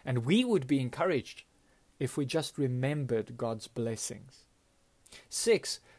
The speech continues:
pray with persistence. Pray with persistence. We spoke about this a few days ago,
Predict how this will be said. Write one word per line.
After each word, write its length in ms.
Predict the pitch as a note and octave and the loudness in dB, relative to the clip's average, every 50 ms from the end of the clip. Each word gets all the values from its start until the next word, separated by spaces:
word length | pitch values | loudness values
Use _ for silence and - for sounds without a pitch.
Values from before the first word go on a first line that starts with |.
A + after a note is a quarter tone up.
| _ _ - | _ _ 0
pray 180 | - A3 C#4+ | 2 2 2
with 220 | D4 C#4+ B3+ - - | 4 2 0 0 0
persistence. 960 | G#3+ F#3+ - - - F#3 E3 - - - - - - - - - - - - _ _ _ _ _ - | -2 -2 0 2 2 2 2 0 -2 -6 -8 -10 -12 -14 -18 -18 -18 -18 -20 _ _ _ _ _ -8
Pray 160 | - G3+ G#3+ A3 | -4 -2 0 2
with 220 | G#3+ G3 - - | 0 0 0 -2
persistence. 580 | E3+ D3+ - - D#3+ C#3+ - - A2+ G#2+ - - - - - - | -6 -4 -4 -2 -4 -4 -4 -8 -10 -12 -14 -16 -18 -20 -10 -4
We 80 | - F3+ | -2 -2
spoke 340 | - - - A3+ B3 B3 - | 0 2 2 4 4 4 4
about 300 | G#3+ F3 D3+ D3 D3 - | 4 6 6 4 4 2
this 160 | D#3 C#3 - | -2 -4 -4
a 60 | C3+ | -6
few 220 | - - E3+ D#3+ C#3 | -4 -2 0 2 4
days 320 | C#3 C#3 D3 D#3 C#3 C3 | 4 6 6 4 2 0
ago, 260 | A#2 A2+ G#2+ G#2+ G#2+ | -2 -2 -2 -4 -4